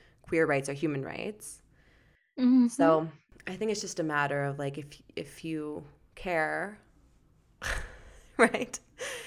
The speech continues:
Speaker 1: then it's worth it.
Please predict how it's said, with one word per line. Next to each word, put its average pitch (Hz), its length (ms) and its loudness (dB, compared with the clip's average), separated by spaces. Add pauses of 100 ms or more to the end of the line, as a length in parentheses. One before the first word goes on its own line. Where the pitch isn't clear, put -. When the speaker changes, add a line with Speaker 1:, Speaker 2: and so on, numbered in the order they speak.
(260)
Speaker 1:
then 180 600 0 (2250)
it's 208 180 2
worth 196 520 0
it. 160 320 0